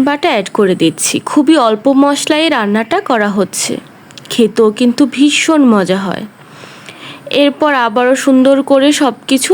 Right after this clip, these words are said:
মিশিয়ে নিয়েছি। এরপর এখানে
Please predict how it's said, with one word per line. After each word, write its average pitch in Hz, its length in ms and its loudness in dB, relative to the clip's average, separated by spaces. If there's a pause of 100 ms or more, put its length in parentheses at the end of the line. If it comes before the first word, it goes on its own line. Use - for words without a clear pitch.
(100)
মিশিয়ে 233 360 2
নিয়েছি। 160 500 -2 (2250)
এরপর 240 480 2 (120)
এখানে 277 340 0